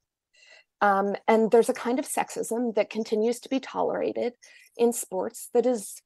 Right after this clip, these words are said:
just, um, intolerable. Sports aren't inherently male,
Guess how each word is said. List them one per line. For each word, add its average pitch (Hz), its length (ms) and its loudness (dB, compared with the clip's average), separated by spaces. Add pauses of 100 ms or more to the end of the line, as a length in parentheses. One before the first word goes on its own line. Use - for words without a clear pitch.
(160)
just, - 320 -8 (240)
um, 220 300 2
intolerable. - 920 -2 (420)
Sports 294 420 -2
aren't 254 280 -2
inherently 220 680 2
male, 190 520 -4